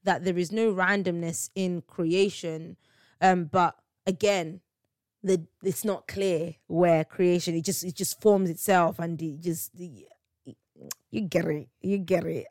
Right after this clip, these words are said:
It's already confusing, you know what I mean? Um,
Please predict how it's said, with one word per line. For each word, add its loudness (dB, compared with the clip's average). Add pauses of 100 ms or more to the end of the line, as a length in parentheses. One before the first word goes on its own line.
(140)
It's -6
already 4
confusing, -4
you -2
know 6
what 6
I 2
mean? 0 (480)
Um, 4